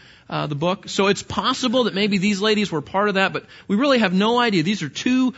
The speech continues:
random ladies who obviously, you know, the people in Philippi who know who they are. We don't.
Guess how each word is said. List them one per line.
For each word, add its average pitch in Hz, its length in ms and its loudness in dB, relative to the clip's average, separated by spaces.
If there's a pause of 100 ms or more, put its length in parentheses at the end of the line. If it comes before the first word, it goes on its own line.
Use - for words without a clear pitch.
(160)
random 233 560 2
ladies 160 440 2
who 175 140 2
obviously, 170 800 0
you 160 80 -8
know, 147 80 -4
the 139 40 -8
people 208 300 -4
in 135 100 -2
Philippi 165 440 0
who 135 100 -2
know 131 180 -2
who 127 140 -4
they 110 140 -6
are. 98 240 -10 (580)
We 240 160 -2
don't. 117 300 -2